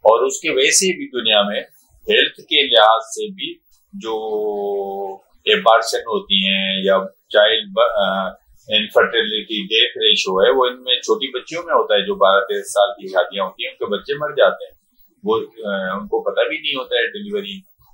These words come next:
अ, का, का या बच्चे पालने का। तो उस लिहाज से भी ये दुनिया में हम तो सिर्फ, मतलब, जैसे क्रिश्चियन हैं वो मजहब में अटके हुए हैं। मैं मिसाल देता हूँ।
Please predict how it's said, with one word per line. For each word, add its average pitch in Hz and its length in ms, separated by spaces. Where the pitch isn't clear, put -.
अ, 98 100
का, 90 160
का 87 200
या 92 140
बच्चे 104 260
पालने 95 460
का। 85 240
तो 104 220
उस - 200
लिहाज 143 260
से 147 160
भी 139 160
ये 110 140
दुनिया 113 520
में 95 120
हम 104 160
तो 120 140
सिर्फ, 120 240
मतलब, 113 420
जैसे 117 260
क्रिश्चियन 127 500
हैं 101 100
वो 214 180
मजहब 143 420
में 143 100
अटके 123 280
हुए 113 220
हैं। 107 260
मैं 104 140
मिसाल 104 420
देता - 300
हूँ। 98 160